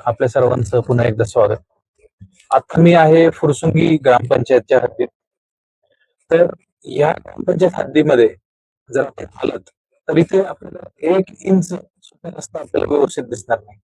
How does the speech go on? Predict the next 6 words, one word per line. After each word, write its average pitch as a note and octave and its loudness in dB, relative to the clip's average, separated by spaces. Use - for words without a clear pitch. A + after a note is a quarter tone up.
जिथे D3+ 2
तिथे F#3+ 4
खड्डे D3 2
आणि D3 -2
त्या - -20
खड्डे, C#3+ 2